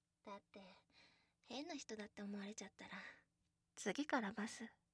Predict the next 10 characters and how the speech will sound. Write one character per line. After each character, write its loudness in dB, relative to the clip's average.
乗 6
れ 2
な -2
い -8
よ。 -6
<laughs> -4
そ 0
う -4
そ -2
う。 0